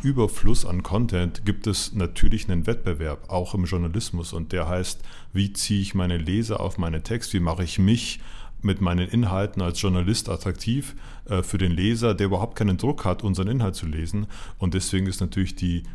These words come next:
Linie der Überschriften eine sehr viel toughere in der Regel bei Online, als es bei Print ist, wo es jetzt an der einzelnen Überschrift eines Artikels auf Seite siebenunddreißig nicht daran abhängt, ob jetzt der Abonnent jetzt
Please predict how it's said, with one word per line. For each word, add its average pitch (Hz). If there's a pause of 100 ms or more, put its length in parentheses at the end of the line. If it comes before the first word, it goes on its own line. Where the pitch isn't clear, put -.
Linie 110
der 92
Überschriften 104 (180)
eine 92
sehr 92
viel 92
toughere 92
in 87
der 87
Regel 87
bei 80
Online, 87
als 82
es 90
bei 82
Print 98
ist, 87 (220)
wo 95
es -
jetzt 92
an -
der 85
einzelnen 92
Überschrift 101
eines 87
Artikels 98
auf 87
Seite 85
siebenunddreißig 90 (220)
nicht -
daran 92
abhängt, 98
ob 95
jetzt 95
der 90
Abonnent 87 (640)
jetzt -